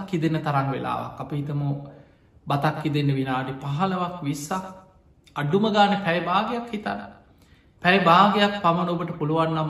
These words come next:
මෛත්‍රී සමාධිය වාසය කරන්න, මෛත්‍රී සමාධිය වඩා ගන්න,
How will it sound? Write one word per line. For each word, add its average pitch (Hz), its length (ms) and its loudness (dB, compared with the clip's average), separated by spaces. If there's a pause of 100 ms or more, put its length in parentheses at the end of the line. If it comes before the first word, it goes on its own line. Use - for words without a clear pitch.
මෛත්‍රී 196 540 -2
සමාධිය 165 640 0
වාසය 143 440 -2
කරන්න, - 300 -10 (100)
මෛත්‍රී 170 480 -2
සමාධිය 175 560 -2
වඩා 127 280 -4
ගන්න, - 220 -16